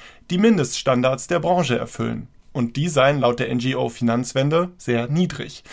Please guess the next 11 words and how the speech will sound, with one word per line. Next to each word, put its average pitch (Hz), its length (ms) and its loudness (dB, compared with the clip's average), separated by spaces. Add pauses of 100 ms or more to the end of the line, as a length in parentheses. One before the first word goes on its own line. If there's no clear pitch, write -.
(260)
So 131 220 0
niedrig, 175 480 -2
dass 156 200 -4
letztendlich 175 580 -4
alle 208 200 4
großen 120 420 -2
deutschen 120 340 -2
Banken 131 400 -2
die 165 100 -6
Kriterien 123 600 -2
erfüllen. 127 500 -4